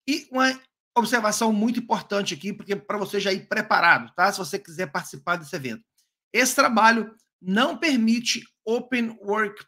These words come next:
permit para o cônjuge ou parceiro, tá? Então,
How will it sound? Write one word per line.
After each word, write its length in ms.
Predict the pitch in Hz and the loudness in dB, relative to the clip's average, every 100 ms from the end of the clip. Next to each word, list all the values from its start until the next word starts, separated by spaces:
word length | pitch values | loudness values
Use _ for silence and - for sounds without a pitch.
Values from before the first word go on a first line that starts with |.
| - | 2
permit 480 | 196 196 185 - - _ _ _ | 2 2 -4 -12 -18 _ _ _
para 180 | - 202 | -4 -2
o 80 | 196 | -4
cônjuge 720 | - 180 196 196 190 175 - | -6 -4 -2 -2 -4 -8 -8
ou 220 | - 185 185 | -8 -6 -4
parceiro, 760 | 180 147 - - 180 147 - _ _ - | -4 -4 -8 -6 -4 -4 -8 _ _ -6
tá? 140 | 156 | -4
Então, 440 | 160 143 196 208 | -4 -4 -2 -4